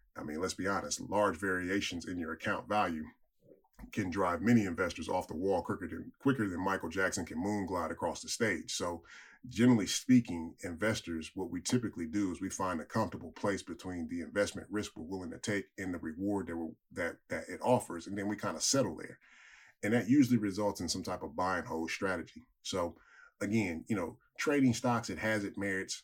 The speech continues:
It has its merits. It, you can make money. But what I wanna offer to you is, um, you know, some things you wanna think about if you're going to engage in sta-, in stock trading.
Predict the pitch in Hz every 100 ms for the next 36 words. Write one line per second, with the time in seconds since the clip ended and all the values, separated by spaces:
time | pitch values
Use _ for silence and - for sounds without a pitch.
0 | _ 92 - 95 101 101 101 95 92 87
1 | - 80 - - - 95 104 104 104 87
2 | 92 87 85 _ - - _ _ 101 101
3 | - 113 117 104 104 98 147 143 117 101
4 | 98 98 92 82 - _ _ _ _ 92
5 | 87 80 - - 117 92 101 - 143 127
6 | 120 110 85 - 143 147 80 80 - -
7 | 110 - 101 95 98 90 - 101 87 85
8 | 87 87 98 85 - - 87 85 - -
9 | 98 85 - 90 - - 110 92 -